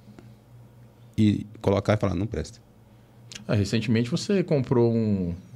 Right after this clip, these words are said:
Speaker 2: um, um agachamento sumô, não foi?
Speaker 1: Sim.
Speaker 2: Você testou, não gostou, desmontou e devolveu, não
Speaker 1: Devolvi,
Speaker 2: foi?
Speaker 1: devolvi,
Speaker 2: Pacheco,
Speaker 1: devolvi,
Speaker 2: foi.
Speaker 1: devolvi,
Speaker 2: Mui-,
Speaker 1: devolvi.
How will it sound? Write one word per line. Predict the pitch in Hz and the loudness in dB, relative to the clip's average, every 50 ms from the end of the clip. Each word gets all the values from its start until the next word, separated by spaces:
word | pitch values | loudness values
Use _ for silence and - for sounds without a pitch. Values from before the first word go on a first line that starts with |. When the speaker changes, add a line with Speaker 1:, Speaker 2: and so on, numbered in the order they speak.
| - - - - - _ - | -20 -20 -20 -20 -20 _ -10
Speaker 2:
um, | 95 90 87 85 82 78 76 73 69 69 - - - - - - - - - - - - - - - - | -8 -6 -6 -6 -6 -6 -6 -8 -10 -12 -14 -16 -18 -20 -20 -20 -20 -20 -20 -20 -20 -20 -20 -20 -10 -6
um | 98 | -4
agachamento | 95 107 104 - - 113 104 110 120 135 123 - 113 | -2 -2 -2 0 0 2 2 2 2 0 0 -2 -4
sumô, | 104 - 131 117 117 127 127 | -4 0 0 2 4 4 4
não | 113 104 | 2 2
foi? | - - 151 147 120 98 90 | 2 2 2 4 4 2 0
Speaker 1:
Sim. | - - 123 120 123 120 123 117 | 0 2 4 4 4 2 0 -2
Speaker 2:
Você | 101 104 - 143 | 0 2 2 2
testou, | - 151 143 147 - - 160 170 175 | 2 0 -2 0 0 0 0 2 2
não | 156 156 170 | 2 2 2
gostou, | 160 170 165 160 - 180 180 175 | 2 2 0 2 2 2 2 4
desmontou | 156 160 165 165 156 170 | 4 2 2 2 2 2
e | 165 | 2
devolveu, | 160 175 180 165 147 139 131 113 | 2 2 2 2 4 4 4 6
não | 104 | 6
Speaker 1:
Devolvi, | 107 107 110 120 123 127 | 6 6 6 4 4 4
Speaker 2:
foi? | 113 98 95 - - - | 2 2 -2 -6 -10 -4
Speaker 1:
devolvi, | - 87 92 95 87 80 78 | 0 2 2 2 2 0 -2
Speaker 2:
Pacheco, | 80 80 80 - | -4 -6 -4 -2
Speaker 1:
devolvi, | 82 82 92 95 78 73 71 | 0 2 2 2 2 0 -4
Speaker 2:
foi. | 73 - | -6 -8
Speaker 1:
devolvi, | 78 78 85 87 73 71 | -6 -4 -2 -2 -2 -4
Speaker 2:
Mui-, | 76 - - - - - - - | -6 -10 -16 -20 -20 -16 -6 0
Speaker 1:
devolvi. | - - 85 73 65 | 0 2 2 0 -4